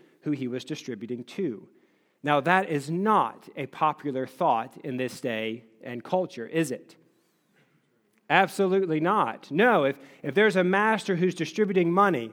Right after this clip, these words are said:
okay, and he has five talents and one talent, okay, that's six talents. Now, I know I'm not very good at math,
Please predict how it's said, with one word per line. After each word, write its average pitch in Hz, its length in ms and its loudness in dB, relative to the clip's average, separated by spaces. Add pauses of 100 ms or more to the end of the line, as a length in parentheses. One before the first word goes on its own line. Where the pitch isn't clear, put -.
(120)
okay, 160 220 2
and 156 80 2
he 190 160 4
has 156 320 2 (280)
five 208 400 4
talents 190 420 2
and 147 180 0
one 202 240 2
talent, 123 540 -4
okay, 151 160 -2
that's 151 320 0
six - 380 -2
talents. 170 560 -2 (320)
Now, 139 160 2
I 139 100 4
know 160 160 4
I'm 170 100 2
not 151 200 -2
very 135 180 0
good 120 160 -2
at 120 80 -6
math, 110 360 -8